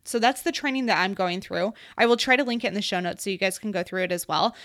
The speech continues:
But I'm a big fan. I think all of her stuff is so good. And this one specifically is speaking to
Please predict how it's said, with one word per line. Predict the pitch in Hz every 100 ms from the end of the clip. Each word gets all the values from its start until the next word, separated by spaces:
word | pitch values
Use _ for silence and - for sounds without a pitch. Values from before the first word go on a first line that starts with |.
| - -
But | 180
I'm | 285
a | 320
big | 220 -
fan. | 170 143 151
I | 214
think | 240
all | 220 240
of | 226
her | 202
stuff | - 175 185
is | -
so | 180 175
good. | 185 170
And | - 190
this | 202 -
one | 214
specifically | 208 - 202 226 302 302 359 392
is | 214 -
speaking | 240 226 277
to | - 233 208